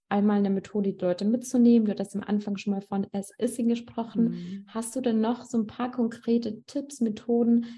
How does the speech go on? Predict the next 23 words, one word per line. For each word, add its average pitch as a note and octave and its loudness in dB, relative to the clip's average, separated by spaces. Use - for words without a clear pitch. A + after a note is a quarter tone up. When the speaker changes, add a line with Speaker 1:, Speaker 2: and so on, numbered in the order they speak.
Speaker 1:
mit G#3+ 2
denen A3 2
ich G#3+ -4
starten A3+ -2
kann, G#3+ 0
damit G#3 2
ich G#3+ -2
diese G3+ -2
Präsenz A3+ -2
bekomme, G#3 0
damit G3 0
ich G3+ -2
diese G3+ -6
natürliche G3+ -4
Ausstrahlung F3+ -8
habe? F3+ -4
Speaker 2:
Mhm. E3+ -2
Speaker 1:
Wo G#3+ 0
fange G#3 4
ich - -2
an? F#3 -2
Speaker 2:
Ja, F#3 -2
also G3+ 2